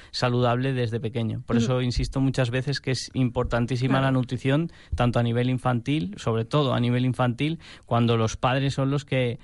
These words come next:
Speaker 1: realmente, eh, están alimentando al niño y no es el niño el que
Speaker 2: Quien
Speaker 1: tiene
Speaker 2: se
Speaker 1: que
Speaker 2: alimenta él
Speaker 1: elegir
Speaker 2: solo.
Speaker 1: la comida, exacto.
Speaker 2: Ujú. Mm, imagino que con esto tenga mucho que ver, eh, el hecho de que, mm, una persona, mm, realice una dieta,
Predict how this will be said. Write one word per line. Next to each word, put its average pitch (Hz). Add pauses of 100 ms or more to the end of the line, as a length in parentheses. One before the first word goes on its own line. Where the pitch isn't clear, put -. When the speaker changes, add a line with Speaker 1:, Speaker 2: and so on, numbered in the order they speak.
(240)
Speaker 1:
realmente, 131
eh, -
están 135
alimentando 131
al 127
niño 143
y 131
no 127
es 120
el 117
niño 127
el 127
que 123
Speaker 2:
Quien 123
Speaker 1:
tiene 123
Speaker 2:
se 120
Speaker 1:
que 123
Speaker 2:
alimenta 113
él -
Speaker 1:
elegir 117
Speaker 2:
solo. -
Speaker 1:
la 117
comida, 113
exacto. 113
Speaker 2:
Ujú. 240 (520)
Mm, 233
imagino 240
que 311
con 277
esto 262
tenga 240
mucho 220
que 208
ver, 220
eh, 180
el 196
hecho 196
de 208
que, 190
mm, 180
una 190
persona, 208 (300)
mm, 160 (260)
realice 196
una 190
dieta, 233